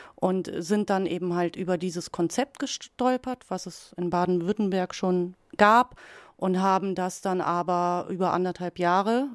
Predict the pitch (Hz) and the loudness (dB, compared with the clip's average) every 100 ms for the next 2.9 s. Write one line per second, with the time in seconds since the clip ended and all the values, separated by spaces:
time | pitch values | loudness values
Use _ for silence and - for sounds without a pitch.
0 | - 180 180 202 190 - 185 180 - 190 | -4 -2 0 0 0 -2 -2 -2 -2 0
1 | 208 196 202 202 - 185 185 - 202 226 | 0 0 0 0 -2 -2 -2 -2 2 4
2 | 220 214 - - 214 - 185 190 190 | 4 0 -4 -4 -6 -6 -4 0 0